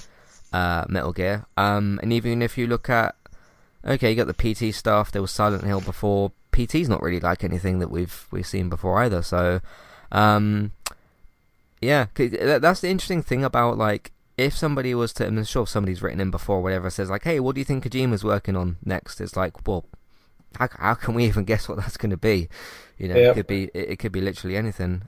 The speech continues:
Speaker 1: Um, 'cause I remember when that Death Stranding trailer came out, and I was like, "What is this game?" And it turns out you were delivering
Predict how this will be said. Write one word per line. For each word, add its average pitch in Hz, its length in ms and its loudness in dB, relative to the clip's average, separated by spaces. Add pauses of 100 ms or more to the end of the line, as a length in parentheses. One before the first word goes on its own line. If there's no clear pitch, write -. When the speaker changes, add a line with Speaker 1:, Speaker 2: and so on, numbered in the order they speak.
(160)
Speaker 1:
Um, 95 420 2
'cause - 140 -2
I - 20 6
remember 151 220 4
when 131 100 2
that 110 120 0
Death 117 140 0
Stranding 110 380 0
trailer 101 320 0
came - 260 -8
out, 110 300 2 (520)
and 110 120 0
I - 20 2
was 110 120 2
like, 101 160 2
"What 120 180 -2
is 151 140 -4
this 180 140 -6
game?" 87 440 -2 (100)
And 98 200 2
it - 80 -4
turns 101 260 0
out 101 140 0
you 101 100 -4
were 101 80 -4
delivering 110 520 -4